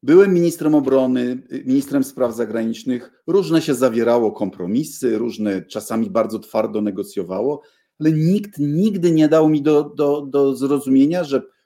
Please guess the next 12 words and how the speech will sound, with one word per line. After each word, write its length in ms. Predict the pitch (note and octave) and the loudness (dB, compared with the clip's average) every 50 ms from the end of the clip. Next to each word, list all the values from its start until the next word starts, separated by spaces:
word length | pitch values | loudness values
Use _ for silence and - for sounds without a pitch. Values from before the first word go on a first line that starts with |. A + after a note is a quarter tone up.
| _ _ | _ _
Polska 480 | - A#2 C3 E3 F#3 F3+ - - - E3+ | 2 4 6 6 4 2 0 0 0 0
czy 160 | - - C3 | 0 -2 -4
polski 500 | - C#3 C3 B2+ - - - C3 B2 A#2 | 0 0 0 0 -2 -8 -12 -12 -12 -10
polityk 560 | _ - B2 A#2 B2 B2+ C3+ - F3+ E3 - | _ -2 -2 -2 -2 -4 -8 -6 -8 -6 -6
jest 160 | F3+ E3+ - | -8 -10 -10
czymś 280 | - F#3+ F#3 F3+ - _ _ _ _ _ - | -8 -8 -8 -8 -8 _ _ _ _ _ -2
gorszym. 600 | E3 A#3 B3 A#3+ F#3 - - - - F2 D#2+ - | 2 2 4 4 2 -2 -6 -8 -10 -10 -10 -10
Skąd 400 | - - - - G3+ A#3 A#3 A#3 - | -12 -14 -12 -8 -6 -4 -4 -6 -6
u 160 | G#3 A#3 A#3 | -12 -12 -10
was 220 | A#3 B3 - - - | -10 -12 -12 -14 -10
tyle 240 | - A3+ B3 B3 | -8 -6 -6 -6
kompleksów? 920 | - - - G4+ F#4+ C#4 - - - - - - - - F2 E2+ - _ _ | -8 -8 -10 -10 -10 -8 -10 -12 -12 -14 -20 -20 -20 -20 -20 -20 -20 _ _